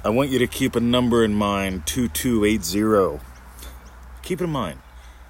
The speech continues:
while you listen to me talk today. Two thousand two hundred and eighty. <laughs> Well, be honest, but two thousand two hundred and seventy-nine right now.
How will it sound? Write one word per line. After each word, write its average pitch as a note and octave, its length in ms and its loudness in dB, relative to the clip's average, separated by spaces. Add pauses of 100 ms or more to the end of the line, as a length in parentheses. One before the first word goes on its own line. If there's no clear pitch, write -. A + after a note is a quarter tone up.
(640)
while A#2 260 0
you A2+ 120 2
listen G2 280 -2
to E2 80 -8
me D#2+ 80 -10
talk D2+ 300 -14
today. - 320 -18 (160)
Two B2 180 -2
thousand E2 680 -6
two G2+ 260 -6
hundred D#2 340 -10
and F2 120 -8
eighty. D2 360 -14 (840)
<laughs> - 80 -12 (2000)
Well, F2+ 240 0 (1040)
be G2+ 100 -4
honest, E2+ 460 -6 (400)
but F#2 100 -6 (220)
two B2 180 -2
thousand E2+ 540 -4
two G2 200 -6
hundred D#2+ 300 -10
and D2+ 100 -14
seventy-nine D2 920 -10 (240)
right D2 180 -16
now. D2+ 220 -18